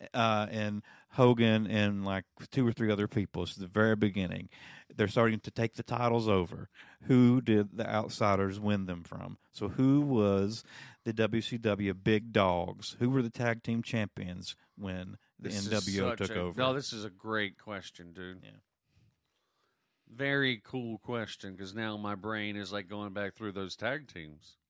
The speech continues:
Speaker 2: I am, oh, too early for the Dudley Boys.
Speaker 1: Yeah, it's, if you think about it, it, it's gonna sta-, stare you in the face.
Speaker 2: The Hart Foundation.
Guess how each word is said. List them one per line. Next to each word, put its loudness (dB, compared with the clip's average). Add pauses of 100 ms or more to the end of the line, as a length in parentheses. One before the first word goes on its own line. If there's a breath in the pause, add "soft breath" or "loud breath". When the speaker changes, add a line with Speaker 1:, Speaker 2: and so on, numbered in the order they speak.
(1700)
Speaker 2:
I -6
am, -10 (240)
oh, -16 (920 soft breath)
too -2
early 0
for -6
the -2
Dudley -2
Boys. -10 (920)
Speaker 1:
Yeah, -16
it's, -16 (420)
if -20
you -20
think -10
about -2
it, -12
it, -16
it's -14
gonna -6 (220)
sta-, -8
stare -4
you -2
in -4
the -8
face. -6 (2500)
Speaker 2:
The 6
Hart 6
Foundation. -8